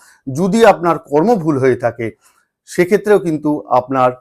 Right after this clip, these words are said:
সময় কিন্তু খারাপ যাবে। ঢাইয়ার সময় কিন্তু শনি মহারাজ আপনাকে কিন্তু শিখিয়ে দেবে কিভাবে পথ চলতে হয়, কারণ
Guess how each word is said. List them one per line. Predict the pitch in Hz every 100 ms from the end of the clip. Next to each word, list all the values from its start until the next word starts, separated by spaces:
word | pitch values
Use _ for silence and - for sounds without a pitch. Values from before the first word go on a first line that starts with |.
| _ _
সময় | - - 160 185
কিন্তু | 180 160 151
খারাপ | 143 139 123
যাবে। | 127 131
ঢাইয়ার | 117 113 151 156
সময় | 147 143
কিন্তু | 135 131 139
শনি | 123 156 180
মহারাজ | 160 147 143 131
আপনাকে | 117 - 127 120
কিন্তু | 127 131
শিখিয়ে | - - - 170
দেবে | 151 160 170 _ - _ -
কিভাবে | 180 196 196
পথ | 151 135 -
চলতে | 151 131 127
হয়, | 101 90 - _ _ _
কারণ | 165 190